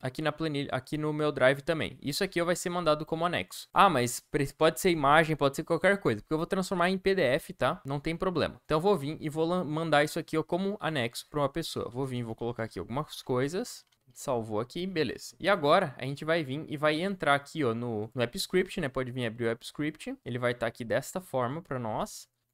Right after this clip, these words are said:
E agora a gente vai vir e vai mandar da mesma forma que eu tenho uma cola aqui embaixo. Então, a gente, só que daí essa cola eu vou explicando. Então, primeiro tu vai vir e vai achar o arquivo que tu quer enviar. Então, vamos botar assim, ó, var arquivo que eu quero enviar vai ser igual a drive app ponto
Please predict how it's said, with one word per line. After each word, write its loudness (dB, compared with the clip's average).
E 4
agora 6
a 4
gente -2
vai 4
vir -4
e -8
vai 4
mandar 4
da -4
mesma -2
forma 2
que -10
eu -2
tenho -2
uma 2
cola 6
aqui -4
embaixo. 4
Então, -4
a 0
gente, -8
só -4
que -8
daí 4
essa 0
cola 2
eu 0
vou -2
explicando. -2
Então, 4
primeiro 2
tu -6
vai 6
vir -4
e -4
vai 6
achar 2
o 2
arquivo 0
que -4
tu -16
quer 0
enviar. 2
Então, 0
vamos -6
botar 4
assim, -2
ó, -4
var 6
arquivo -4
que -8
eu 0
quero 0
enviar 0
vai 0
ser 0
igual 6
a 2
drive 2
app 0
ponto -4